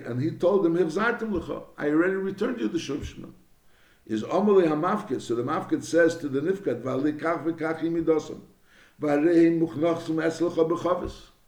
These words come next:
Look, you see, he gave the midas of it, and he said, "Ari muslim nachem es l'chavis." He gave the exact,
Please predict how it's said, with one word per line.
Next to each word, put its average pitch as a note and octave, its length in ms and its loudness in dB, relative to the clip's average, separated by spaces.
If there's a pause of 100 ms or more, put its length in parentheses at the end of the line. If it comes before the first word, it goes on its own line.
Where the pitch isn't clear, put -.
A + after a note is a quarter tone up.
(760)
Look, B2+ 200 -4
you C3 60 -6
see, C#3 280 2
he D3 100 0
gave E3 320 6
the D3+ 80 4
midas E3 460 0
of E3 220 2
it, F#3 180 0
and D3 160 -2
he D3+ 40 0
said, D#3 220 2
"Ari D3+ 260 6
muslim D3+ 460 -2
nachem D#3+ 300 0
es D#3+ 120 -2
l'chavis." D#3 440 0
He D3 60 -8
gave E3 220 0
the D#3+ 100 6
exact, D#3+ 540 -2